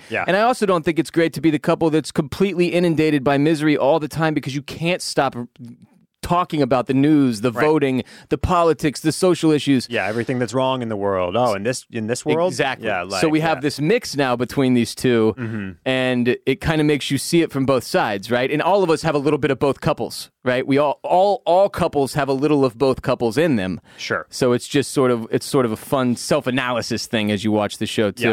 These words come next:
Speaker 2: too.
Speaker 1: totally.
Speaker 2: Um, so at brunch, the Sullivans, uh, Cameron is dropping these cheese dick lines like "happy wife, happy life" when Harper is there eating with just them two. And
Speaker 1: Oh, yeah,
Speaker 2: she's
Speaker 1: they say they never fight.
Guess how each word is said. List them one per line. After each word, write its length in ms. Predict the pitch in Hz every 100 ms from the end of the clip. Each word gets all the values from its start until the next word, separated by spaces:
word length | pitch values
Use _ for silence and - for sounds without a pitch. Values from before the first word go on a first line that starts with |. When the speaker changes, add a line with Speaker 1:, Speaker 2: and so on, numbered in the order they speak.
| 98
Speaker 2:
too. 40 | -
Speaker 1:
totally. 320 | - 104 90 78 - _ -
Speaker 2:
Um, 480 | 143 143 135 123 113
so 180 | - 165
at 140 | 165 127
brunch, 320 | 165 165 -
the 80 | 139
Sullivans, 800 | - 156 147 147 143 131 - - _
uh, 480 | 123 120 113 110 104 98 _ _ _ _ _ _ _ - -
Cameron 380 | - 160 151 147
is 100 | 123
dropping 360 | - 143 127 123
these 160 | 117
cheese 300 | - - 135
dick 200 | - 131
lines 320 | 120 120 120 113
like 140 | 110
"happy 300 | 127 123 123
wife, 340 | 117 117 113
happy 300 | - 120 117
life" 420 | 107 107 117 - - - - _
when 140 | 117 104
Harper 440 | 131 131 120 120
is 160 | 113 101
there 220 | 120 117
eating 280 | 117 120 113
with 120 | 113
just 260 | 110 117 120
them 160 | 120
two. 220 | 117 127
And 80 | 117
Speaker 1:
Oh, 40 | 135
yeah, 60 |
Speaker 2:
she's 80 | 131
Speaker 1:
they 60 | 127
say 180 | 160
they 120 | 147 127
never 360 | 127 131 127
fight. 540 | - - 113 87 -